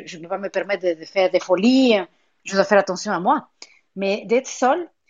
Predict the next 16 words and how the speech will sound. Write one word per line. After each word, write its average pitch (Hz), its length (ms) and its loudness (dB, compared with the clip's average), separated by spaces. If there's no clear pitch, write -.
de 180 80 -14
partir 220 340 -6
seule 285 260 -6
chaque 247 220 -6
week-end, 233 360 -10
et, - 240 -16
tu 202 60 -14
vois, 240 180 -2
d'être 202 320 -2
seule, 277 340 4
ça 247 140 -4
m'a, 196 300 -2
ça 202 180 -6
m'a 202 120 -2
aidé 196 200 -4
beaucoup. 240 480 -8